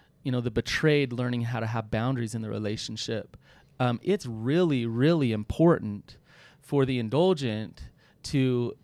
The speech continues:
to step into his power and know who he is and be authentic and have healthy boundaries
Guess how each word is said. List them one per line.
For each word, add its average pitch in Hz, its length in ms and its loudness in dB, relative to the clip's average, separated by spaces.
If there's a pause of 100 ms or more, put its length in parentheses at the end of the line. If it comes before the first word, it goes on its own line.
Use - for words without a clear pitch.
to - 140 -4
step 143 400 -2
into 135 180 -2
his 175 340 0 (100)
power 104 540 -2
and 127 260 -2
know 143 200 4
who 139 160 -2
he 185 400 -4
is 110 180 -2
and 120 100 -4
be 123 160 -4
authentic 113 760 -4 (400)
and 131 140 0
have 127 200 2
healthy 131 360 -2
boundaries 117 680 -4